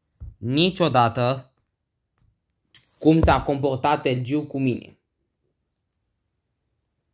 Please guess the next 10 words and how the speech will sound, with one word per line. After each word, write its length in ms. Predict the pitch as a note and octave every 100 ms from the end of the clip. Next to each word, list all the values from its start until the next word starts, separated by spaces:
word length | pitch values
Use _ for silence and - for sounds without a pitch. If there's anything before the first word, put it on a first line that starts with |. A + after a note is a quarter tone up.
| _ _ _ _ - - -
Am 260 | C3+ D#3
să 200 | E3 D#3+
schimb 360 | C#3 - D3+ C#3
telefonul 600 | C#3 C3 C3 C#3 C#3 C3+
cu 160 | C3+ C#3
unul 720 | C3+ C#3+ C#3+ C#3+ C#3+ C3+ _ _ _
mai 360 | A2 A#2+ C#3+ D#3 - -
L 240 | C3+ C3+
G 160 | C3 D3
Android. 680 | C3 C3 B2+ C3 A#2 -